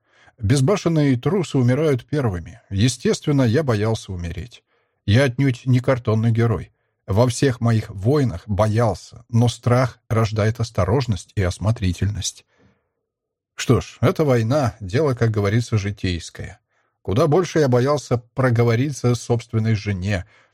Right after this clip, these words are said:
Не только ей, разумеется, но ей в первую очередь. Вы даже не можете представить, насколько это было страшно. Как же мне сейчас хорошо.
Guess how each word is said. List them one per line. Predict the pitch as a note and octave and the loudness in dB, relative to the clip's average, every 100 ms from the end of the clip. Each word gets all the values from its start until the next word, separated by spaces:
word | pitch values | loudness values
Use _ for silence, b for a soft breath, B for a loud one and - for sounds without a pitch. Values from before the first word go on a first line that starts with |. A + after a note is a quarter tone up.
| _ - | _ 4
Не | B2+ | 4
только | B2 E3 C#3 G#2+ | 4 2 2 0
ей, | F#2 F2+ | 0 -2
разумеется, | F#2+ G2 A2+ A2+ A2 - - | -2 0 2 4 2 -2 -6
но | F2+ | 2
ей | A#2 C#3 E3+ - | 4 4 2 -4
в | - | -8
первую | - B2 G2 G#2+ A#2 | 0 0 2 2 2
очередь. | G2 - - - _ b b b b | 0 -6 -14 -16 _ b b b b
Вы | - A#2+ | 2 4
даже | C#3+ C3+ D3 | 4 4 4
не | C#3+ | 2
можете | D3+ G#3+ D#3 C#3+ C#3 | 2 2 0 -2 0
представить, | C3 B2 - F3 F#3 G2+ - | 0 -2 -2 0 2 0 0
насколько | - C#3 - - A3+ F3+ C3+ | 0 2 0 -2 -2 0 -2
это | - | 0
было | A#2 B2+ A#2 | 2 2 0
страшно. | A2+ - G#2+ A2 A#2+ - - F#2 - _ _ _ _ _ _ _ _ _ _ _ | -2 -6 -4 0 -2 -4 -12 -16 -18 _ _ _ _ _ _ _ _ _ _ _
Как | - G3+ | 0 2
же | D#3 | 2
мне | D3 C3+ | 2 2
сейчас | - A2+ D3 B2 | 0 0 0 -2
хорошо. | - B2 A2+ - - F#2 | -2 -2 -2 -4 -14 -16